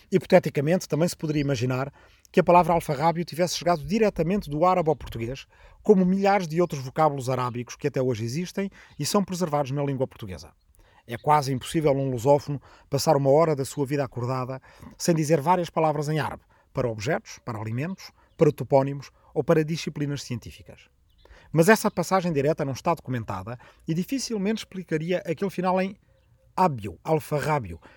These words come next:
que sugere quase definitivamente que o latim alfarabius esteve no meio do caminho entre o árabe e o português. O que é certo, porém, é que Alfarabi já era conhecido dos estudiosos da região mais ocidental da Europa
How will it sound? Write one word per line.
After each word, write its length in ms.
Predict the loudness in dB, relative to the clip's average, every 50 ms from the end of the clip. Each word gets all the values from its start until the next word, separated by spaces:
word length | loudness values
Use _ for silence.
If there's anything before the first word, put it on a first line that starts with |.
| _ _
que 100 | -18 -12
sugere 400 | -6 -4 -2 0 2 2 2 0
quase 360 | 0 -2 0 0 2 0 0 -4
definitivamente 760 | -10 -10 -6 -6 -6 -6 -6 -6 -4 -4 -4 -6 -8 -10 -14 _ _ _ _ _ _
que 120 | 0 4
o 40 | 4
latim 400 | 6 4 4 2 0 0 0 -2 -4 _ _ 0
alfarabius 800 | 2 2 2 2 -2 -2 -2 -2 -4 -4 -4 -6 -8 -10 -14 -18 _ _ _ _ _ _ _ _ -8
esteve 480 | -8 -2 2 4 4 4 4 0 -2
no 140 | -4 -2 -2
meio 300 | 0 0 0 0 0 -2
do 80 | -6 -4
caminho 420 | -4 -4 -4 -4 -4 -8 -10 -12 _ _ _ _ _ -6
entre 220 | -4 -4 -2 0
o 80 | 0 0
árabe 260 | 0 -2 -6 -10 -14 _ _ _
e 100 | -10 -10
o 40 | -10
português. 480 | -10 -12 -16 -16 -16 -16 -18 -20 -20 _ _ -10
O 100 | -10 -6
que 140 | -2 -2
é 60 | -2 0
certo, 320 | 2 4 4 4 2 0
porém, 340 | 0 0 2 2 0 -2 -6 _ _ -20 -20 -20 -14 _
é 100 | -2 0
que 100 | 2 4
Alfarabi 460 | 4 4 4 2 0 0 0 0 -2 0
já 140 | 0 0
era 160 | 2 2 0 0
conhecido 480 | -2 -4 -4 -4 -4 -4 -4 -4 -6
dos 100 | -8 -10
estudiosos 540 | -8 -8 -6 -4 0 2 2 2 2 2 0
da 80 | -4 -6
região 300 | -4 -4 -2 -2 0 0
mais 260 | 0 0 0 0 -2
ocidental 500 | -4 -6 -4 -4 -4 -4 -4 -4 -4 -2
da 60 | -2
Europa 420 | 0 2 2 2 2 0 -6 -10